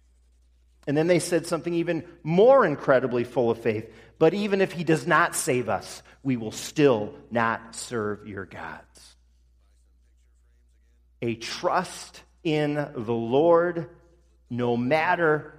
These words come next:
what the consequences, because God is sovereign,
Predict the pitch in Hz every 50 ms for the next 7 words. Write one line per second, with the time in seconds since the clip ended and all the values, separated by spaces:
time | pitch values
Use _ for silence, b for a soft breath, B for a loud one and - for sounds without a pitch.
0 | - - - 110 120 123 135 147 156 143 - - - - - _ - 139 - -
1 | 156 135 123 123 - - - - _ - 107 95 95 - 104 - - 123 113 -
2 | 147 139 127 117 - - B B B B B B _ - 151 135 143 165 175 170
3 | 165 165 147 - - - - 170 175 175 185 170 143 143 135 117 98